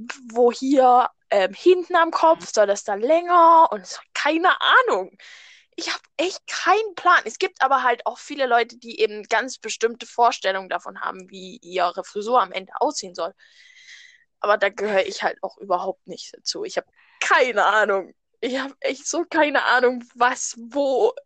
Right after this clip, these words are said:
Speaker 1: irgendwie sein muss, damit's gut
Speaker 2: Ja.
Speaker 1: aussieht. Ich vertraue da einfach drauf,
Speaker 2: Also,
Speaker 1: dass der Friseur
Speaker 2: ich
Speaker 1: das
Speaker 2: hab,
Speaker 1: richtig
Speaker 2: äh,
Speaker 1: macht.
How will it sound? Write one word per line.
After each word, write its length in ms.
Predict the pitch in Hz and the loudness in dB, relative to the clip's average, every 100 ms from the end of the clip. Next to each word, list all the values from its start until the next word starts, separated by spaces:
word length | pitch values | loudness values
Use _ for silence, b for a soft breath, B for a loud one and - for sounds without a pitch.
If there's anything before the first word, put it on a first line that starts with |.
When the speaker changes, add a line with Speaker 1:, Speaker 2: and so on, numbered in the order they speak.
| - | -8
Speaker 1:
irgendwie 640 | 240 226 214 202 220 208 208 | -6 -6 -10 -12 -12 -12 -2
sein 340 | 208 208 214 | 0 0 -2
muss, 260 | 214 226 - | 0 0 -2
damit's 320 | 202 196 - | -4 -6 -10
gut 220 | 214 214 | -14 -6
Speaker 2:
Ja. 0 | |
Speaker 1:
aussieht. 400 | 175 180 185 190 | -6 -6 -10 -16
Ich 100 | - | -14
vertraue 380 | - - - 226 | -12 -8 -4 -2
da 80 | 190 | -2
einfach 300 | 202 208 202 | -6 -10 -12
drauf, 260 | 202 196 | -8 -8
Speaker 2:
Also, 0 | |
Speaker 1:
dass 160 | 196 208 | -8 -12
der 120 | 190 | -12
Friseur 300 | - 214 202 | -10 -6 -4
Speaker 2:
ich 0 | |
Speaker 1:
das 200 | 190 247 254 | -4 -6 -8
Speaker 2:
hab, 0 | |
Speaker 1:
richtig 300 | - 180 190 | -8 -6 -2
Speaker 2:
äh, 0 | |
Speaker 1:
macht. 320 | - 185 | -4 -4